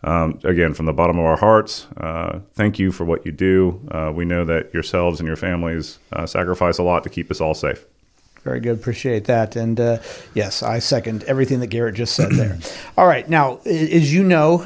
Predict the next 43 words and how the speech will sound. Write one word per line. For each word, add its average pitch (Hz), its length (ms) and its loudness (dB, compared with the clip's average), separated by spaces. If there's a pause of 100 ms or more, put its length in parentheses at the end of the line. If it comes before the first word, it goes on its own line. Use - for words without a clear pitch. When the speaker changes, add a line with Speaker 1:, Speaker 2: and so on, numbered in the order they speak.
(140)
Speaker 2:
uh, 143 60 2
if 143 160 2
you've 143 140 0
listened 151 280 4
to 151 60 4
the - 40 4
radio 143 240 4
show 143 220 2
before, 135 400 2
starting 143 380 2
in 135 80 -2
twenty 139 200 -2
twenty-four, 131 460 0
we've 127 140 2
started 131 320 2
a - 20 0
new 131 120 2
little 127 200 -2
tradition 127 420 0
here 123 240 4
where 127 360 4 (420)
Garrett 156 300 6
and - 20 4
I 147 140 4
ask 143 320 0
a 147 40 -2
question 147 380 2
of 135 80 0
each 131 180 -2
other 135 220 2
so 147 200 2
that 139 160 0
you 160 200 4
out 147 220 4
there 151 200 6
can 139 300 -2
get 160 240 -2
to 143 140 0
know 139 400 4
your 127 160 2
Wealth 127 360 2
Guardian 123 520 2
advisor. 120 800 2